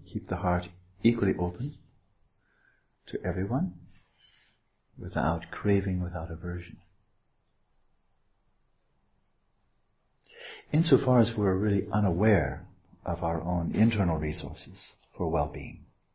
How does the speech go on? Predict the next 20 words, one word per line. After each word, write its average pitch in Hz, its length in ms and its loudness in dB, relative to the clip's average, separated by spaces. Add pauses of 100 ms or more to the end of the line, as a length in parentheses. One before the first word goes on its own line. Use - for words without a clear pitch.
(640)
feel 90 240 2
there's 82 160 -6
kind 80 160 -6
of, 78 60 -4
like, 76 180 -4
nothing 85 300 0
in 78 120 -2
there, - 320 -2 (1120)
then 107 200 2
I 123 80 0
think 180 260 2
equanimity 135 420 6
is 101 80 0
probably 90 260 0
impossible. 73 500 -8 (1300)
I - 40 -20
think 143 120 -10
it's - 60 -14
probably 117 200 0
impossible. 78 400 -8